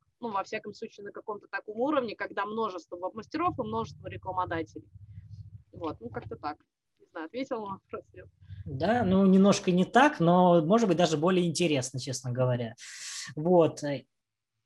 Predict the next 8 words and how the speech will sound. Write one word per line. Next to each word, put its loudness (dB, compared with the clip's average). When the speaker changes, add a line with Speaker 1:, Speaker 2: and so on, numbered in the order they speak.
Speaker 2:
И, 2
наверное, 4
самый 0
последний 0
такой -2
финальный -2
вопрос, -4
который -4